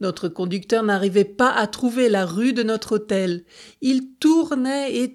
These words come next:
tournait. On passait toujours par les mêmes rues.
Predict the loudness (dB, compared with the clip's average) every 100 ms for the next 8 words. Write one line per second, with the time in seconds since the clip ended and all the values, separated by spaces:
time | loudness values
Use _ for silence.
0 | _ -2 -2 0 -2 -2 -4 -8 _ _
1 | _ _ _ -4 0 2 2 0 0 2
2 | 0 2 0 2 2 2 0 0 -4 -4